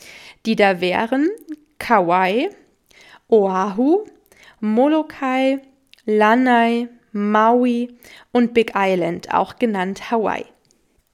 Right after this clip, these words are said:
Und damit du dir Hawaii besser vorstellen kannst, falls du nicht sogar schon mal dort gewesen bist, machen wir jetzt eine kleine meditative Reise dorthin.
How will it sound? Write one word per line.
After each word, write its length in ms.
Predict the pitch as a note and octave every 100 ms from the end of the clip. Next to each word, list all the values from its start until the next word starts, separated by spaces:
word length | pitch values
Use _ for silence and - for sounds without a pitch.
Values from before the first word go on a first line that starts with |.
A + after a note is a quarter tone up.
| -
Und 220 | B3 A3+
damit 320 | A3 A3 E4
du 120 | D#4
dir 280 | C4 A3 G#3+
Hawaii 380 | G#3 G3 G3+ A3+
besser 300 | A3+ G#3+ G#3
vorstellen 760 | - C#4+ E4 - A3 F#3+ G3+
kannst, 560 | A3+ - G#3+ D4 A4 -
falls 380 | - B3+ D#4 -
du 100 | C4
nicht 200 | B3 B3
sogar 260 | A3 - A3+
schon 220 | - A#3+
mal 160 | A3
dort 240 | G#3 G3+ -
gewesen 500 | G3+ G3 C4 B3+ F#3
bist, 380 | F#3+ C#4+ D4 - - - -
machen 340 | - A#3+ D4 C4
wir 120 | B3+
jetzt 300 | A#3 A3+ -
eine 160 | G#3 F#3+
kleine 520 | F#3+ A3 G#3 B3 B3
meditative 1080 | A3 A3 A#3 A3+ G#3 G#3 G#3 G3+ G3 F3+ -
Reise 360 | F3 F#3 E3
dorthin. 580 | E3+ D3 D3 - E3 -